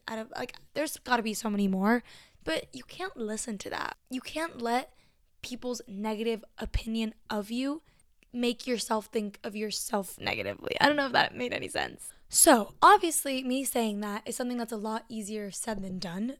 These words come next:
but it's something that I personally am very good at. And that's something that I'm super proud of myself for. Like, I don't think, I've never in my life been bullied, and I think it's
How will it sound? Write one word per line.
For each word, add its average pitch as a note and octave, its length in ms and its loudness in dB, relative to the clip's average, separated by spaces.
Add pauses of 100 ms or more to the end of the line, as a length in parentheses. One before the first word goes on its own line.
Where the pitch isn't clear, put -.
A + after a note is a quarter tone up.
but B3 140 0
it's A#3+ 160 0
something C4+ 380 -2
that A#3 180 -4
I G#3+ 340 -4
personally A#3+ 560 -6
am G#3+ 180 -8
very G#3 520 -6
good - 180 -8
at. - 140 -8 (400)
And C4 160 2
that's B3+ 160 4
something C4+ 180 -4
that B3 120 -4
I'm A3+ 180 -6
super A#3+ 280 -10
proud A3+ 200 -6
of A3 40 -4
myself A3+ 300 -8
for. B3 160 0
Like, A3+ 220 -2
I A#3+ 380 2 (760)
don't D4+ 220 8
think, F4 260 -2
I've B3+ 160 6
never A#3 400 2
in A#3+ 160 -2
my A3 140 0
life G#3+ 340 -4 (100)
been A3 220 -2
bullied, G#3+ 400 -6
and A#3+ 140 -4
I A#3 140 0
think A3+ 260 -2
it's - 220 -6